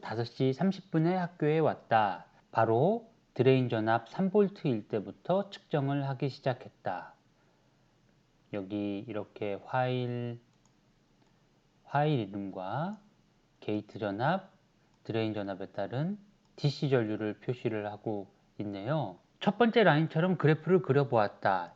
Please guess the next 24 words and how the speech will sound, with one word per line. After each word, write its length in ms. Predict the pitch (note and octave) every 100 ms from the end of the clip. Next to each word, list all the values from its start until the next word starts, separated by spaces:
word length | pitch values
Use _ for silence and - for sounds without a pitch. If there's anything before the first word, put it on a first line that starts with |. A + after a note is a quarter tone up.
| -
이번에는 640 | A#2+ D3+ D#3+ B2+ G2+ A#2
완전히 500 | D#3 G2+ A2 C#3+ D3+
플랫하지 560 | C#3 E3 D#3+ - B2 B2+
않고 640 | F2+ F2 - B2 F3 F#3+
낮은 400 | A#2+ G2+ A2 D3+
드레인 400 | B2+ A#2 A#2 A#2
전압에서 720 | A2 G2 F#2 F#2 F2+ C#3 F#3 - - - -
노멀라이즈드 920 | B2+ A#2+ D3 C#3+ A2 G2 F#2+ - A#2+ -
피에스디가 720 | E3+ D#3+ - G#2+ G2+ G#2+ C#3
조금 320 | - A2+ D3+
작아지는 640 | - A2+ A2 A2 A2 G#2+ G2
것을 360 | F#2+ - D#3
보였다. 680 | C#3+ B2 G#2 - G#2+ F#2 - _
이것은 340 | C3 E3+ E3+ F3+
이승재 400 | C#3 D3 E3+ E3
선배님의 540 | E3 D#3+ D#3 D3 C#3+
자료와 480 | A2+ G#2+ A2+ B2+ B2+
일치한다. 1000 | B2 A#2+ - B2+ G2+ F#2+ G2 F#2 E2+ - _ _ _ - - -
오더는 460 | C3 E3 G3+ G#3
같았으나 680 | D#3+ A#2 A2+ - A2+ A2+ E3+ B2+
유효 180 | B2 E3+
숫자는 460 | D#3 - C3+ C#3 D3
좀 180 | E3
달랐다. 640 | D#3+ G2+ F#2+ - - F#2+